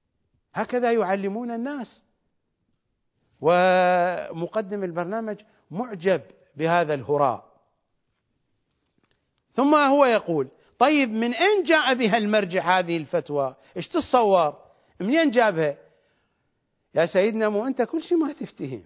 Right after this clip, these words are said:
كل شيء ما تعرف، وحاطينك مسؤول.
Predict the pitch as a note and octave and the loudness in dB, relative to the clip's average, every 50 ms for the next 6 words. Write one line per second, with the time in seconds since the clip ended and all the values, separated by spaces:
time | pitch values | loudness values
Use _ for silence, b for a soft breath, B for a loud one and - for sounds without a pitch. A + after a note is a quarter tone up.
0 | _ _ _ - E4 G4+ F#4 - - - D4+ G#3+ F3 D3+ - - B2 G#2+ G2+ - | _ _ _ -2 -2 0 0 -2 -6 -4 -4 -2 -2 -4 -4 -8 -8 -10 -10 -14
1 | - _ _ _ _ _ _ _ _ _ C#3 - - F3+ F3 F3 - G#3+ A#3+ C4 | -20 _ _ _ _ _ _ _ _ _ -14 -4 0 0 0 0 -2 -6 -6 -4
2 | B3+ A#3+ - - F3 G3 - - - C#3 C3 G#2 E2+ | -6 -6 -8 -8 -10 -10 -10 -10 -8 -6 -6 -6 -8